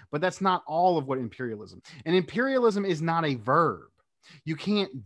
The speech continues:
do an imperialism. Imperialism is a global economic political system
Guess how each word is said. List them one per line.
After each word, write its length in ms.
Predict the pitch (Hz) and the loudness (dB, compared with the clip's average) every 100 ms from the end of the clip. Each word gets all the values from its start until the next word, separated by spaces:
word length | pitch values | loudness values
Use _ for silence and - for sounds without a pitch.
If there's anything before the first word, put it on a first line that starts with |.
| - | -4
do 420 | 170 196 190 180 | 0 2 2 2
an 80 | 156 | 2
imperialism. 1000 | 139 135 123 160 156 117 92 82 - - _ _ _ _ _ _ - - - | 0 -2 -4 -4 -2 -2 -6 -16 -20 -20 _ _ _ _ _ _ -20 -16 -6
Imperialism 1000 | 160 143 180 226 247 226 196 151 156 139 | -6 -4 -2 0 2 2 2 0 0 0
is 60 | |
a 80 | 127 | -2
global 680 | 101 127 156 175 190 208 214 _ _ - _ | -4 2 4 4 0 -4 -8 _ _ -20 _
economic 800 | 214 220 247 208 214 143 135 - - _ - | -4 -2 2 4 4 4 0 -6 -20 _ -8
political 600 | - 151 170 190 190 165 | -4 0 2 0 -2 -6
system 560 | - 165 147 - 80 | -6 -8 -8 -10 -16